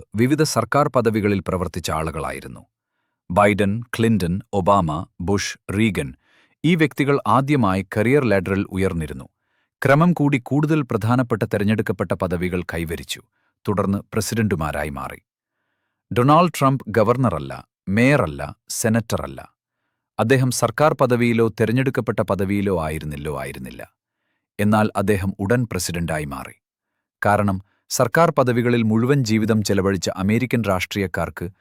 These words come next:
അമേരിക്കയുടെ പ്രതിസന്ധി കൈകാര്യം ചെയ്യാനാകുന്നില്ല. ആരും അതിനെ കൈകാര്യം, അതിനെ കൈകാര്യം ചെയ്യാനാകില്ല.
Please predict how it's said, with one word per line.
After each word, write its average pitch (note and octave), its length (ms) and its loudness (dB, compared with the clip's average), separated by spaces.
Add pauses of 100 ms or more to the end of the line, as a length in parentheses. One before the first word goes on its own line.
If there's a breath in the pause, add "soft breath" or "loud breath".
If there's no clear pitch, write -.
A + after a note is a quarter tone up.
(280)
അമേരിക്കയുടെ B2+ 600 2
പ്രതിസന്ധി G#2 500 -2
കൈകാര്യം G2 480 0
ചെയ്യാനാകുന്നില്ല. C#2 760 -6 (760)
ആരും C#3+ 460 4
അതിനെ A2 260 2
കൈകാര്യം, G2+ 500 0
അതിനെ F2+ 220 -2
കൈകാര്യം F#2+ 480 -2
ചെയ്യാനാകില്ല. C#2+ 640 -8